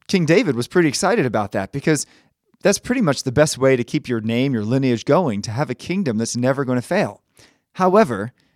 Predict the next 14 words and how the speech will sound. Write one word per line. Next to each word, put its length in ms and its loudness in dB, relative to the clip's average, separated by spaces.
right 180 6
after 400 4
David 460 2
was 140 -4
Solomon, 580 0
and 80 -4
after 200 -6
Solomon, 560 2
the 80 -4
kingdom 320 -6
was 100 -6
broken 380 2
into 180 -6
two. 400 0